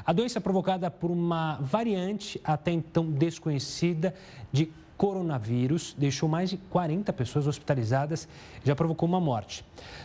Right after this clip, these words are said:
Tanto que a O M S se prepara para a possibilidade de um surto maior, ou seja, mais abrangente.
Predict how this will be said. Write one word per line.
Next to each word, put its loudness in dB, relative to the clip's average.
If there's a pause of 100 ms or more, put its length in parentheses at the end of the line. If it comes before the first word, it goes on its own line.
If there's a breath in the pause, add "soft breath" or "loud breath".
(140)
Tanto 2
que 0
a 4
O 0
M -2
S -2
se 0
prepara 0
para 0
a -4
possibilidade 0
de 2
um 2
surto -2
maior, 2
ou -4
seja, -2
mais 0
abrangente. 0